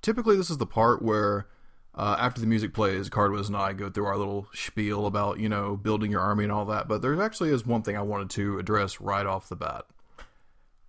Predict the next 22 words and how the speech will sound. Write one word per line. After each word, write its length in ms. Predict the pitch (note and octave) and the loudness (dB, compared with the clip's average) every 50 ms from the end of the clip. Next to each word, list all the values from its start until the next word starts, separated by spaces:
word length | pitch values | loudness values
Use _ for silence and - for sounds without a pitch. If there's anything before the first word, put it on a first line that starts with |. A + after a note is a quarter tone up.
| - _ | -6 _
I'm 180 | - C#3+ F3 F#3 | 6 8 8 8
not 120 | F3 C3+ | 6 4
a 40 | G#2+ | 4
Fire 160 | - A2 G#2 | 2 2 2
Emblem 200 | G2+ - F#2+ F#2+ | 2 -2 -4 -6
expert. 440 | F2+ E2 - - - - - - - - - - - - _ - - _ _ - _ _ _ - _ - | -8 -8 -10 -10 -10 -10 -10 -10 -14 -18 -20 -20 -20 -20 _ -20 -20 _ _ -20 _ _ _ -20 _ 2
I 80 | A2+ A#2+ | 2 4
love 260 | A#2 A#2 B2+ B2 A#2 | 6 6 6 6 6
the 80 | A2+ G#2+ | 2 -2
series. 680 | - - A#2 A2+ A2 A2 A2 A2 A2 G#2 - - - - - - - _ - - - - - _ | 0 0 2 2 2 2 2 0 0 -2 -6 -10 -12 -16 -20 -20 -20 _ -20 -20 -20 -20 -20 _
Uh, 560 | - G2+ G2+ G#2 G#2 G2+ G2 F#2+ F#2+ F#2+ F#2+ - - | -2 0 0 0 0 0 0 0 0 0 -2 -2 -4
I 60 | G2+ | -4
pay 140 | - B2 A2 | -2 0 0
attention 260 | F#2 G#2 G#2+ A2+ A2 A2 | 0 0 -2 -4 -4 -4
to 100 | A2 G#2 | -4 -6
the 80 | G2+ | -6
series. 680 | G2+ - A2 G#2+ G#2+ G#2 G#2 G#2 G#2 G#2 G2+ G2+ - - - - - _ - - - | -4 -4 -2 -2 0 0 -2 -2 -4 -6 -8 -10 -12 -14 -14 -18 -20 _ -20 -10 -2
Uh, 100 | G2 G2+ | 0 0
I 80 | G2 | 2
guess 120 | G#2 C#3+ - | 2 2 0
'cause 100 | E3 C#3 | 2 0
I'm, 240 | C3 G#2+ G2+ F#2 - | 0 0 0 -4 -6